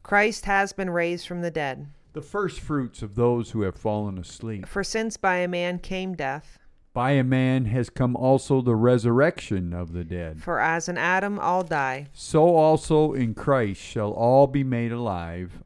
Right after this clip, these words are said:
Speaker 2: Alleluia.
Speaker 1: Our Psalms this morning are Numbers eighty-seven and ninety. On the holy mountain stands the city he has founded. The Lord loves the gates of Zion more than all the dwellings of Jacob.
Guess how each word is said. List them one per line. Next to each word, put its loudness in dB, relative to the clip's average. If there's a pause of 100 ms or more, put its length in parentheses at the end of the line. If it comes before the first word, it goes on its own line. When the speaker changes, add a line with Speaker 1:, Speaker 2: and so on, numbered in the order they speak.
Speaker 2:
Alleluia. -2 (640)
Speaker 1:
Our -8
Psalms -2
this -8
morning -6
are -6
Numbers -6
eighty-seven -6
and -10
ninety. -12 (1900)
On 0
the 0
holy 2
mountain -2
stands -4
the -6
city -4
he -6
has -4
founded. -6 (100)
The -4 (160)
Lord 0
loves -2
the -6
gates -6
of -6
Zion -2
more 0
than -4
all -4
the -2
dwellings -4
of -8
Jacob. -8